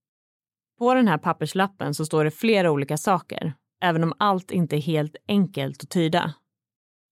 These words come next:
Bland annat kan man läsa fraserna "four hundred and two months", "North Hollywood Police" och "Ben Parkins".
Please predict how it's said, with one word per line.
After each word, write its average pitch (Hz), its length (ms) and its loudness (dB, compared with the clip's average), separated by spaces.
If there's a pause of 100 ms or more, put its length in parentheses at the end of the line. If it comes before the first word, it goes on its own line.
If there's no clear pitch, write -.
(160)
Bland 220 200 2
annat 226 180 0
kan 254 120 2
man 247 100 4
läsa 196 260 2
fraserna 156 640 0
"four 208 340 -2
hundred 170 360 0
and 160 120 -2
two 175 160 -2
months", 180 560 -2 (440)
"North 180 460 0
Hollywood 170 420 0
Police" 165 640 -4 (280)
och 185 100 -2
"Ben 160 260 2
Parkins". - 680 -4